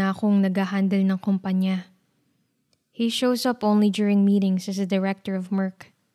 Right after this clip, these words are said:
and as my representative. Then he's out after. Oh, edi saan na siya? Kuryoso kong tanong. Umuga ang nakayukong niyog dahil humawak siya sa magkabilang side.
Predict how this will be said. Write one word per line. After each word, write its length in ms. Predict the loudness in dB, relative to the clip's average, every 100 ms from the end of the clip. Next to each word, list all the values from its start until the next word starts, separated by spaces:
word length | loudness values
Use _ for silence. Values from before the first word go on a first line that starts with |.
| -8
and 100 | -2
as 160 | -2 0
my 160 | 0
representative. 800 | 0 -2 -4 -6 -2 -2 -2 -6 -10 _ _ _ _ _ -10
Then 380 | -6 -6 -6 -8
he's 240 | -8 -6
out 240 | -6 -6 -6
after. 560 | -8 -10 -14 -18 -20 _ _ _ _ _ _ _ _ _ _ _ _
Oh, 320 | -8 -6 -8 _ _ _
edi 720 | -8 -6 -4 -4 -4 -4 -8
saan 400 | -12 -10 -6 -4
na 80 | -4
siya? 460 | -4 -6 -6 -10 _ _ _ _ _ _ _ _ -12
Kuryoso 480 | -6 -4 -2 -4 -2
kong 220 | -2 -2
tanong. 380 | -2 -4 -4 -8 _ _ _ _ _ _ _ _ _ _
Umuga 480 | -2 0 2 2 0
ang 140 | 2 0
nakayukong 560 | 0 -2 0 0 2
niyog 240 | 2 0 0
dahil 480 | -2 0 0 -2 -6 _ _ _ _ -6
humawak 480 | -2 0 0 -2 -4
siya 180 | -4 -4
sa 140 | -2
magkabilang 600 | -2 -2 -2 -2 0 -2
side. 400 | -4 -6 -8 -8